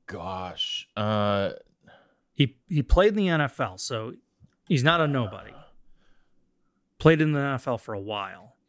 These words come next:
Speaker 1: uh, Jeff Hostetler.
Speaker 2: That's not the worst guess in the world I've ever
Speaker 1: Um,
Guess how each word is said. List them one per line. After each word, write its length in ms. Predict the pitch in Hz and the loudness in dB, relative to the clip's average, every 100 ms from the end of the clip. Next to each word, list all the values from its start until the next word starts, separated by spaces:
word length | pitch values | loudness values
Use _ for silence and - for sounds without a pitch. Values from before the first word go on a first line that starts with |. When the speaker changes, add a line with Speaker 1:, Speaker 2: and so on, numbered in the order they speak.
| _ _ _ _ _ | _ _ _ _ _
Speaker 1:
uh, 240 | 98 98 95 | -4 -2 -2
Jeff 280 | - 127 - | 2 0 2
Hostetler. 720 | 107 - - - - - 78 _ _ _ _ _ _ _ _ _ _ _ _ _ _ _ _ _ _ _ _ | 0 0 -6 -8 -8 -12 -14 _ _ _ _ _ _ _ _ _ _ _ _ _ _ _ _ _ _ _ _
Speaker 2:
That's 360 | 127 127 - - | -2 0 -2 -6
not 280 | 175 143 160 | 0 2 2
the 80 | 156 | 0
worst 360 | 127 139 123 120 | 2 0 0 -4
guess 300 | 127 123 117 | -6 -6 -8
in 60 | |
the 80 | 107 | -10
world 260 | 107 110 101 | -8 -6 -6
I've 120 | 98 | -10
ever 160 | 98 107 | -6 -2
Speaker 1:
Um, 760 | 107 107 107 104 98 101 92 | 0 0 -2 -2 -4 -6 -10